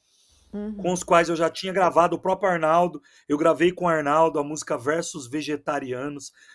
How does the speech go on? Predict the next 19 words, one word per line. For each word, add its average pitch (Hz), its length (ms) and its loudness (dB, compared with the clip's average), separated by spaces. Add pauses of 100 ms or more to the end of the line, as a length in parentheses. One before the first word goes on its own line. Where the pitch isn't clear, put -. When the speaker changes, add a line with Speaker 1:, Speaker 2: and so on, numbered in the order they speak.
(100)
Speaker 2:
no 143 100 -6
meu 147 160 0
disco 135 360 -10
Corpo 156 320 -2
e 143 60 2
Alma, 139 280 2
lá 175 320 0
em 165 80 -8
dois 143 180 -4
mil 147 120 -12
e - 20 -18
quatorze. 143 600 -2 (420)
Então 185 340 0
todos 220 320 2
eles 202 220 4
já 196 100 4
são 196 240 -2
velhos 185 340 2
conhecidos 185 840 -6